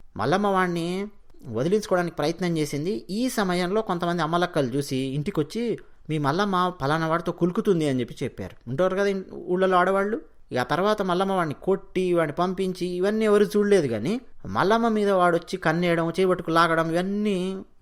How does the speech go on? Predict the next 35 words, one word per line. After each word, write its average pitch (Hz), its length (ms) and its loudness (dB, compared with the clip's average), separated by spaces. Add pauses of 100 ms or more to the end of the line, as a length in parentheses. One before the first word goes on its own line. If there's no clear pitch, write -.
(260)
చూసి 214 540 0 (160)
ఊళ్ళో 233 300 8
ఉన్న 208 140 6
ఆడవాళ్ళు 185 680 6 (200)
మల్లమ్మ 190 300 4
అత్తగారికి 180 480 2
చెప్పే 165 160 0
వరకు 165 340 2
అత్తగారు 202 640 0 (160)
మల్లమ్మను 180 500 -2
తిట్టడం, 175 640 -2
తోడికోడలు 170 420 2
తిట్టడం, 180 380 -2
"దీని 147 160 -2
గురించి 185 220 -2
నాకు 180 160 0
తెలుసు, 165 380 -2
దీని 156 180 -2
బుద్ధి 127 240 -2
నాకు 185 180 0
తెలుసు, 185 540 0
నాకు 127 180 -4
తెలిసే" 175 540 0
అని 185 120 -4
మొత్తానికి 175 500 -6
తిట్టి 143 480 -4
అది 170 260 -4
ఇది 165 320 -6
చేసి 214 320 -2 (260)
ఆ 101 40 -4
మల్లమ్మకు 185 540 4
ఊళ్ళో 208 380 6
ఉన్న 175 520 0
వేరే 170 300 4
వానికి 170 540 0